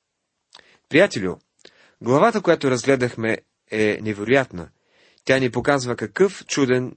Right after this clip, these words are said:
небесен баща имаме. Уважаеми приятели, тази вечер ние изучавахме стъпките на съживление,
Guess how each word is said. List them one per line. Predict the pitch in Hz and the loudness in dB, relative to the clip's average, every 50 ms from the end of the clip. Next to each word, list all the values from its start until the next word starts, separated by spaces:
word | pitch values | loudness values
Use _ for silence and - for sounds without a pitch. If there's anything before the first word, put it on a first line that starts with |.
| - | -12
небесен | 101 98 95 101 135 139 - 131 127 117 | -10 -6 -2 0 0 0 -2 -4 -6 -6
баща | 117 113 - - 110 104 - - | -6 -6 -4 -2 -2 -4 -2 -2
имаме. | - 135 120 92 76 - - - _ _ _ _ _ _ _ _ _ _ _ _ _ _ _ _ _ _ _ _ _ _ _ _ - | -4 -4 -4 -4 -8 -12 -14 -20 _ _ _ _ _ _ _ _ _ _ _ _ _ _ _ _ _ _ _ _ _ _ _ _ -2
Уважаеми | 147 147 156 143 151 131 123 120 117 | -2 2 2 4 4 4 2 0 0
приятели, | - 135 135 135 135 - 170 208 214 | 2 4 4 4 4 2 0 0 2
тази | - 147 127 120 127 123 | 2 2 0 0 0 2
вечер | 131 139 139 - 160 160 | 2 2 2 2 0 0
ние | - 147 143 | 2 4 2
изучавахме | 143 139 131 127 - 156 151 156 147 139 - 139 135 139 - - | 2 2 2 0 2 2 2 2 0 -2 -2 -2 -2 -2 -2 -2
стъпките | - - - - 196 180 - - 165 - 160 | -6 -8 -2 0 0 0 0 -2 -6 -4 -4
на | 156 151 | -4 -2
съживление, | 135 - 139 123 117 123 117 117 139 151 143 147 165 190 | -2 -2 -4 -4 -4 -4 -2 2 2 2 4 4 2 2